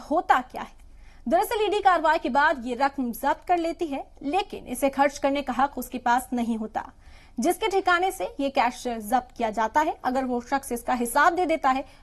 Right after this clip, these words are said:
तो उसे ये रकम लौटा दी जाती है, या फिर अगर उसे कोर्ट से बरी किया जाता है तो भी ये पैसे उसे लौटाए जाते हैं।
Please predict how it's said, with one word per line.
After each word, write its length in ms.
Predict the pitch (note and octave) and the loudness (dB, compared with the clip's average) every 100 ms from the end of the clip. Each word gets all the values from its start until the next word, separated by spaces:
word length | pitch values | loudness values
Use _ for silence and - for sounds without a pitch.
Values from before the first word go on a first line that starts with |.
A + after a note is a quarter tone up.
| - | 0
तो 60 | G4+ | 2
उसे 200 | G#4 F#4+ | 2 0
ये 160 | C4 | 0
रकम 260 | A3+ A#3 A3+ | -2 -4 -2
लौटा 320 | A#3 A#3 C#4+ | -2 2 2
दी 100 | F4 | 2
जाती 300 | E4 D#4 D#4 | 2 0 0
है, 120 | D4+ D#4 - - | -4 -6 -14 -8
या 180 | B3+ D4+ | 2 4
फिर 200 | F#4+ C5 | 4 0
अगर 260 | G#4 A3+ - | -2 -2 -8
उसे 260 | A#3+ C4+ D#4+ | -4 -4 -2
कोर्ट 280 | C#4+ D4+ | -2 -4
से 120 | - C#4+ | -2 2
बरी 260 | B3+ E4 | 4 2
किया 240 | F#4 D#4+ B3 | 2 2 2
जाता 280 | A3+ A3+ C4 | 0 0 -2
है 180 | B3 F4 - | 0 -4 -4
तो 120 | C4 | -4
भी 180 | B3+ D4 | 0 0
ये 220 | C4 G#3+ | -2 -6
पैसे 360 | A#3+ B3+ B3 D#4 | -2 -2 -2 -4
उसे 240 | F4+ - | -4 -2
लौटाए 360 | B3+ A#3 A3+ G#3+ | 0 0 0 -4
जाते 280 | G#3 - B3 | -6 -6 -6
हैं। 160 | A#3 | -8